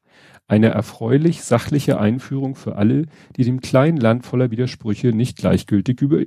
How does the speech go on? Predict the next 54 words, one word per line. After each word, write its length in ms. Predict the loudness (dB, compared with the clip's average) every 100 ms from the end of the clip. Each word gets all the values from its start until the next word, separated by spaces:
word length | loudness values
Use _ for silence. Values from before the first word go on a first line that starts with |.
| 0
gegenüberstehen. 720 | 0 2 -2 -4 -10 -14 -16 _
Ja, 100 | 0
und 280 | 0 -2 -4
das 300 | -4 -4 -18 _ _ _ _ _ _ -20 -20 -20 -20 _ _ -8
fasst 280 | -2 -2 0
das 160 | -2
sehr 140 | 2 2
gut 180 | 0 -4
zusammen 480 | -4 2 2 2
und 160 | -2 -4
das 100 | -6
ist 160 | -6 -4
auch 160 | -2
das, 220 | 0 -2
was 100 | -4
ich 80 | -6
von 180 | -4 0
dem 140 | 0
Buch 160 | -4 -4
mir 280 | 0 0 0
erhaft-, 460 | -2 0 0 -2 -12
erhofft 420 | -10 -2 -2 -2
hatte. 240 | -8 -8 -10
Also, 280 | -10 -12 _
ne, 140 | -6 -6 _
sachlich, 580 | 0 0 2 0 -2 _
also 180 | -14 -14 -16
soweit 380 | -10 -4 -4
ich 80 | -6
das 160 | -8 -10
beurteilen 600 | -8 -8 0 4 4 4
kann, 280 | 2 0 0
ist 200 | -4 -4
da 120 | -4
wirklich 320 | -4 -6 -6
kein, 400 | 2 4 4 0 -6 -20 -20 -20 -20 _ _ _ _ _
nimmt 200 | -2 2
er 80 | 4
jetzt 180 | 4 2
keine 260 | 2 2
Position 640 | 2 -2 -4 -4 0 2 2
ein, 240 | 2 2
sondern 320 | 2 -2 -2 -4
berichtet 360 | -6 -6 -6
ganz 300 | 0 0 0
sachlich, 420 | -2 -2 -4 -6
wie, 220 | -8 -14 -14
wie 160 | -14
die 160 | -10 -4
Dinge 260 | 0 2 0
sind, 300 | 0 0 0
also 180 | -4
die 120 | -6 -10
Fakten. 640 | -2 -2 -2 -4 -4 -4